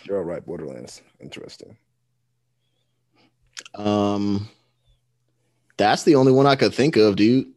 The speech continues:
Speaker 2: I
Speaker 1: Yeah,
Speaker 2: don't
Speaker 1: right.
Speaker 2: Um, I mean, you could play, you could play, uh, Elder Scrolls in first person, which you could also switch to third person.
Speaker 1: Right. And most people play them third person.
Speaker 2: Right.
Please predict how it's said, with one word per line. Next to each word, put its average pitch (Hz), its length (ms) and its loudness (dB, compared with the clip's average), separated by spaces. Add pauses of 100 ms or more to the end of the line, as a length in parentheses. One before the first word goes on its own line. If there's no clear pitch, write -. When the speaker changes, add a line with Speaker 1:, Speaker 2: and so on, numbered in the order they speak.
Speaker 2:
I 90 100 0
Speaker 1:
Yeah, - 60 0
Speaker 2:
don't 120 320 -4 (120)
Speaker 1:
right. 98 260 -6 (1040)
Speaker 2:
Um, 87 760 -2
I 87 80 -4
mean, 98 340 -2
you 107 120 -4
could - 260 -2
play, 104 680 0 (360)
you 104 120 -10
could 104 200 -6
play, 104 480 -2
uh, 90 440 -4
Elder 101 260 -2
Scrolls 90 440 -6
in 104 120 -4
first 95 320 -6
person, 90 360 -8
which 82 140 -12
you 80 80 -14
could 92 80 -6
also 92 220 -8
switch - 300 -14
to - 80 -20
third 90 280 -8
person. 127 280 -6
Speaker 1:
Right. 82 180 0 (580)
And 95 260 -10 (120)
most 104 220 -4
people 98 120 -4
play 95 160 -6
them 95 100 -8
third 92 200 -8
person. 87 340 -10 (320)
Speaker 2:
Right. 82 400 -4